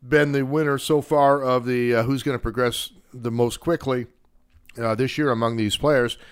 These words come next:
He's jumped right up and, uh, earned a top six role when healthy. Uh, you, we've talked about Zach Sanford's got the size. He's got the size and, and skill combination. Not a s-, not star potential, but a very solid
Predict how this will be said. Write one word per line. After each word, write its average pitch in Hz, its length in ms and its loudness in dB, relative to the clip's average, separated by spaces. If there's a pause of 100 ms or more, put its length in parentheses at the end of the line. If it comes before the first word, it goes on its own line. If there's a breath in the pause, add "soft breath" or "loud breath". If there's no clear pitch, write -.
(240 soft breath)
He's 139 240 -4
jumped 131 280 -2
right 127 180 4
up 123 200 4
and, 110 240 -4
uh, 104 200 0
earned 120 260 -4
a 101 200 0 (800)
top 131 260 4
six 123 240 -6
role 123 220 2
when 113 140 -4
healthy. 117 520 -2 (500 soft breath)
Uh, 123 300 4
you, 147 260 0
we've 131 160 -6
talked 135 240 4
about 117 220 2
Zach 117 220 0
Sanford's 143 500 0
got 107 200 -2
the 104 100 -12
size. 131 580 0
He's 107 140 -12
got 113 180 -2
the 104 80 -16
size 117 400 -4
and, 107 140 -10
and 110 200 -12
skill 135 240 -2
combination. 123 540 -4
Not 214 160 8
a - 20 6
s-, - 160 -4
not 170 220 4
star 143 420 4
potential, 139 520 -2
but 120 160 -2
a 110 40 -8
very 123 220 -2
solid 120 520 -2